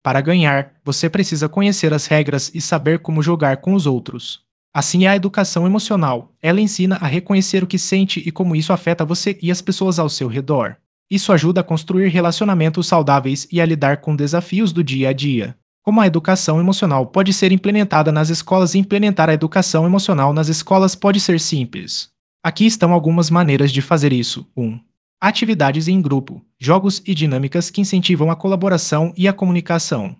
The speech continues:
Dois, aulas sobre emoções, conversar sobre diferentes sentimentos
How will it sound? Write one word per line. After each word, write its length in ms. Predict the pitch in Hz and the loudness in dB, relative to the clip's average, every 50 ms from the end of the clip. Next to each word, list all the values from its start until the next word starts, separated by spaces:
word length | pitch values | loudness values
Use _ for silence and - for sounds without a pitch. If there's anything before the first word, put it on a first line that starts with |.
| _ _ _ _ _ _ - | _ _ _ _ _ _ 2
Dois, 420 | 190 170 127 120 - - - - _ _ _ _ _ _ | 4 4 4 4 2 -2 -6 -10 _ _ _ _ _ _
aulas 300 | - 156 170 175 180 175 | 0 2 2 2 2 0
sobre 220 | - - 170 165 185 | 0 -2 -2 0 0
emoções, 600 | 185 196 190 - - 175 156 151 156 - - _ _ | 0 0 0 -2 -2 -2 -2 -2 -4 -6 -12 _ _
conversar 480 | _ 170 170 180 190 185 - 175 165 160 | _ -2 0 2 0 2 2 0 0 0
sobre 320 | - - 180 156 160 165 | 0 -2 -2 0 0 0
diferentes 500 | 156 180 180 - 190 170 175 185 185 202 - | 0 0 0 2 2 2 2 0 0 -2 0
sentimentos 680 | - 190 190 - 208 175 160 160 170 165 175 165 - | 0 0 0 2 2 2 2 2 2 0 -2 -6 -6